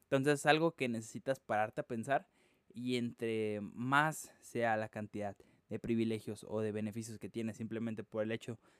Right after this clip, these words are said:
de la posición en la que naciste, de tu familia o de tus contactos,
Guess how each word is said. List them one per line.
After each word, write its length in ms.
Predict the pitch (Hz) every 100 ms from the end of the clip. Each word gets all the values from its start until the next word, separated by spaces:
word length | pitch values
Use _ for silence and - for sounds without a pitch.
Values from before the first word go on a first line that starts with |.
| _
de 60 | 113
la 120 | 113
posición 480 | - 113 120 120 131
en 80 | 131
la 80 |
que 120 | - 107
naciste, 500 | 104 - 113 - 107
de 160 | 104
tu 140 | 95 113
familia 560 | 101 104 107 104 110 - _ _ _ -
o 240 | 117 117
de 100 | 117
tus 200 | - -
contactos, 600 | 113 107 131 202 254